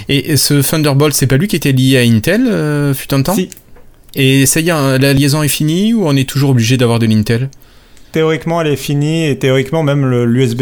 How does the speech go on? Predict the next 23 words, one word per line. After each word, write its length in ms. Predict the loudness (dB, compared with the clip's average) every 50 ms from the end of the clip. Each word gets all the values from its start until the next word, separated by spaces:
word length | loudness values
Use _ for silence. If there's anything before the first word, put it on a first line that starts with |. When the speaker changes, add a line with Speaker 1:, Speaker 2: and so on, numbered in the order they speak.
| 0 2 2
Speaker 2:
le 160 | 0 -2 -2
format 360 | -2 -2 -2 0 0 0 0
U 80 | 0 0
S 100 | 0 0
B 160 | -2 -2 -2
quatre 320 | -2 -4 -6 -6 -8 -12
qui 160 | -10 -8 -6
va 120 | -4 -2 -2
arriver 320 | -2 -2 -2 -2 -2 -2
là 120 | -2 -2 -2
dans 80 | -2
les 140 | -2 -2 -2
années 160 | -2 -2 -2
à 80 | -2 -2
venir, 260 | -2 -4 -2 -2 -2
euh, 480 | -2 -2 -2 -2 -2 -4 -4 -6 -6 -8 -10 -10 -8
est 600 | -6 -4 -2 -2 -4 -4 -6 -6 -6 -6 -8 -8
basé 340 | -6 -2 0 0 2 0 0
sur 160 | 0 -2 0
le 100 | 0 0
Thunderbolt 460 | 0 0 0 0 0 0 0 -2 -4
en 60 | -4 -6
fait. 200 | -6 -8 -8